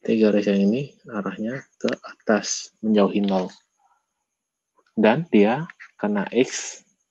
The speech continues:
lebih besar sama dengan nol, dan Y lebih besar sama dengan nol, dia berada di kuadran satu H P-nya. Jadi di sini ya, terlihat dengan jelas. H P-nya di sini.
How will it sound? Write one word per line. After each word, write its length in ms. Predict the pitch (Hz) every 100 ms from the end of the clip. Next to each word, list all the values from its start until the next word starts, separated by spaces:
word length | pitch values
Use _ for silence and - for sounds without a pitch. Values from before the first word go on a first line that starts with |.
| _ - - - - _ -
lebih 240 | 107 -
besar 240 | 101 - 104
sama 240 | - 101
dengan 160 | 98 95
nol, 160 | 101 113
dan 80 | 95
Y 160 | 101 98
lebih 80 |
besar 160 | 98 95
sama 160 | - 98
dengan 220 | 95 120
nol, 20 |
dia 140 | 117 120
berada 400 | 110 101 98 120
di 160 | 120 110
kuadran 320 | - 101 107
satu 320 | 107 - 113
H 80 | 101 -
P-nya. 380 | 98 92 92 90 _ _ _ _ _ _ _ _ _ _ _ _ -
Jadi 320 | - 170 -
di 120 | 107
sini 340 | - 101 208 92
ya, 160 | 101 147 _ _ _ _ _ -
terlihat 320 | - 98 98
dengan 260 | - 101 98
jelas. 720 | 95 98 107 143 143 - - - _ _ _ _ _ _ _ _ _ _ _ _ _ _ _ _ _ _ _ _ _ 110
H 160 | 107 -
P-nya 320 | 98 101 110
di 160 | 113 110
sini. 480 | - 107 104 98